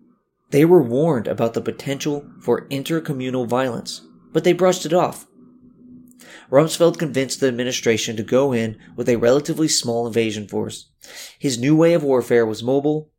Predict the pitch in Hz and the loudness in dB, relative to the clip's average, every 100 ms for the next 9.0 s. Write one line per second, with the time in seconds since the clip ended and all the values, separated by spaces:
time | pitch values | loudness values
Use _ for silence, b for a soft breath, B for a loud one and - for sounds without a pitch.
0 | _ 120 123 117 - 123 113 117 107 - | _ 0 0 -2 -8 -8 -6 -8 -8 -10
1 | - _ _ B B - 156 202 - 143 | -14 _ _ B B -2 4 4 4 2
2 | 156 151 - _ _ - 120 120 139 - | 2 0 -8 _ _ 0 0 2 0 0
3 | 143 110 127 160 170 147 143 - 139 139 | -6 -2 0 0 0 -2 -4 -6 -6 -4
4 | 120 107 110 110 143 117 - _ b b | -6 -4 -6 -6 -6 -8 -12 _ b b
5 | b b b 123 127 123 135 143 143 147 | b b b -2 -2 -2 -2 -2 0 0
6 | 135 131 135 143 160 160 165 156 135 117 | 0 -2 0 2 2 2 2 0 -2 -4
7 | 113 110 113 113 117 120 - 120 117 - | -2 -4 -2 0 -2 -4 -6 -6 -8 -6
8 | 120 113 110 131 135 - 104 - - | -4 -4 -4 -4 -4 -4 -8 -10 -16